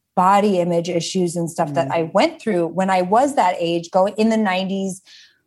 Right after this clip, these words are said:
Speaker 1: watching everybody wearing fucking tube tops and shit like that, and never having been a person who felt comfortable wearing any of that. And then having to do it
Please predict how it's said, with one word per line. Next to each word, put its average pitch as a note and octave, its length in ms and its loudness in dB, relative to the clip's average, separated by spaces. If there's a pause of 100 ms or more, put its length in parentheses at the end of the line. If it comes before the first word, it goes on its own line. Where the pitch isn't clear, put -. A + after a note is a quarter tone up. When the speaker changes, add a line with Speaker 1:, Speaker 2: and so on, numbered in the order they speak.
(100)
Speaker 1:
watching G#3+ 500 0
everybody G#3 400 2
wearing F#3+ 500 2
fucking F3+ 360 -6
tube F#3+ 300 -4
tops F3+ 420 2
and F3 140 -6
shit - 100 -8
like F#3+ 120 -2
that, F#3+ 180 -2
and F#3+ 180 0
never A3 600 2
having E3+ 680 -4
been E3+ 160 0
a D#3+ 60 -4
person D#3+ 420 -6
who D#3+ 140 -4
felt - 180 -4
comfortable D#3 420 -8
wearing D3+ 320 -6
any D3+ 160 -6
of D3 140 -10
that. C#3+ 280 -6 (220)
And G#3 140 4
then A#3 140 2
having A3+ 360 2
to G#3 80 0
do A3+ 220 0
it G3 300 0